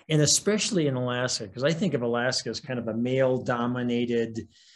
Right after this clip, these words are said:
macho type of a outdoors experience lifestyle.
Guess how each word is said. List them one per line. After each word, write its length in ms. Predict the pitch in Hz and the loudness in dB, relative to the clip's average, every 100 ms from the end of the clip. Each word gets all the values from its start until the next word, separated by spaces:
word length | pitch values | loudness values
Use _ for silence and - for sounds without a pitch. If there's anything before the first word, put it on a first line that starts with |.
| _ | _
macho 640 | 120 123 127 127 - 131 127 | -2 0 2 0 0 0 0
type 340 | - 123 120 | -2 -4 -2
of 140 | 127 113 | -4 -2
a 540 | 117 117 117 113 117 - | 0 2 2 0 -2 -6
outdoors 600 | 127 139 135 127 123 110 | -4 -4 0 0 2 0
experience 720 | 120 120 - 123 123 120 120 | -4 -8 -6 -2 0 0 -2
lifestyle. 800 | 117 120 123 - 117 123 139 160 | -2 -2 -2 -2 -2 0 -2 -4